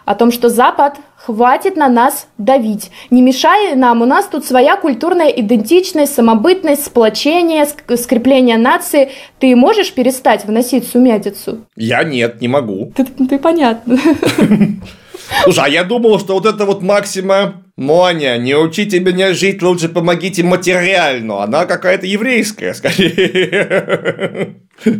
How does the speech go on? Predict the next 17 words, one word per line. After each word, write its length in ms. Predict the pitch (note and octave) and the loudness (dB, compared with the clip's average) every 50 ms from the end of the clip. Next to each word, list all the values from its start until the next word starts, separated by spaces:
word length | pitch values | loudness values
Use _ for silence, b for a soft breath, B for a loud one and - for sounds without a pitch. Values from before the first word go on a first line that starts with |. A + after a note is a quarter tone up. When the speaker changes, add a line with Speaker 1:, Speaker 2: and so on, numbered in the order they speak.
| G#3 - | -4 -2
Speaker 1:
И 80 | - A#3+ | 0 2
ещё 220 | B3 B3 - E4+ | 2 2 2 2
мне 180 | F#4 G#4 F4+ D#4 | 2 2 2 2
очень 240 | C4+ C4+ C4+ - B3+ | 0 0 0 0 0
нравится 440 | B3 B3 B3+ B3 A#3+ A#3+ A#3+ - G#3 | 2 2 2 2 0 -2 -2 -2 -2
в 40 | |
этой 180 | G#3+ G#3+ G#3+ A3+ | -2 -2 -2 -4
фразе, 540 | A3+ - C4 C#4+ F#4 F#4 D#4+ C#4 - - B B B B B B B B B B B B | -2 0 2 2 2 2 2 0 0 -2 B B B B B B B B B B B B
у 60 | - A3+ | 0 2
нас 200 | A#3 C4 C#4+ D4 | 2 2 2 2
на 120 | C#4+ C4 | 0 0
территории 440 | C4+ D4 C#4 C#4 E4 E4+ D4+ D4 C4+ | 0 0 0 0 2 2 2 2 2
современной 520 | C4+ - B3+ B3+ C#4 C4+ C#4+ C#4 B3 A#3+ | 2 0 0 2 2 4 4 4 4 4
России 340 | A3+ A3+ A3+ - - E4+ F#4+ | 2 2 0 0 2 2 2
сейчас 260 | F#4+ - C4 A#3 A3+ A3 | 2 2 2 2 2 2
живёт, 340 | A3 G#3 A#3 D4 D#4 D4+ | 0 0 0 0 0 -2
ну, 380 | A#3+ A3 G#3 G#3 A3+ A#3+ G#3 - | -4 -2 0 2 2 0 0 -2